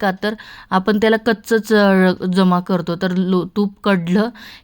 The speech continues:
हे कसं समजायचं त्याच्या पण मी तुम्हाला इथे पुढे ट्रिक देणार आहे. आणि रवाळ लोण्यासाठी,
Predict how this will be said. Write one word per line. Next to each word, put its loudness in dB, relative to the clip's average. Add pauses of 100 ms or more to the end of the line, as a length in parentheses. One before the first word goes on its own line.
हे 0
कसं -2
समजायचं 0
त्याच्या -4
पण -2
मी 2
तुम्हाला -4
इथे 0
पुढे -2
ट्रिक -2
देणार -2
आहे. -2 (420)
आणि 2
रवाळ 2
लोण्यासाठी, 0